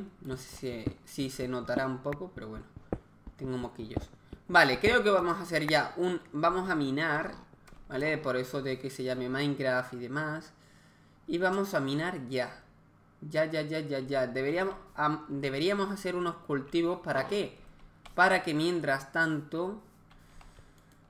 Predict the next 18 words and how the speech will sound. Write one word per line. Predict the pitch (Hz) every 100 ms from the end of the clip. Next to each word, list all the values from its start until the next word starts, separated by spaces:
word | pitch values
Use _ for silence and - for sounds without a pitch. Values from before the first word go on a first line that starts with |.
| -
pero | 143 131
no, | 123 - -
paso, | 135 - 123
¿vale? | 135 170
Voy | 135 139 139
a |
pasar. | 131 127 123 147
Eso | 175 196
a |
lo | 185
mejor | 185 190
es | 185
lo | 165
que | 156
deberíamos | 139 139 143 139 147
hacer, | 143 127 -
pillar, | 135 147 151 151 -
eh, | - 131 123 120